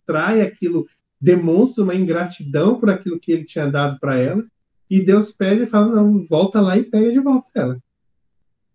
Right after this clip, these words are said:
É uma, é, é um pedido muito difícil e a gente, como, é, o ser humano, não tem, é, é, esse, esse senso de, de, porque se ela tivesse pedido perdão,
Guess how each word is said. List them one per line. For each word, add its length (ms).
É 80
uma, 220
é, 60
é 240
um 120
pedido 340
muito 220
difícil 680
e 80
a 80
gente, 360
como, 880
é, 240
o 40
ser 220
humano, 260
não 140
tem, 460
é, 320
é, 140
esse, 380
esse 260
senso 460
de, 440
de, 220
porque 360
se 200
ela 180
tivesse 460
pedido 320
perdão, 640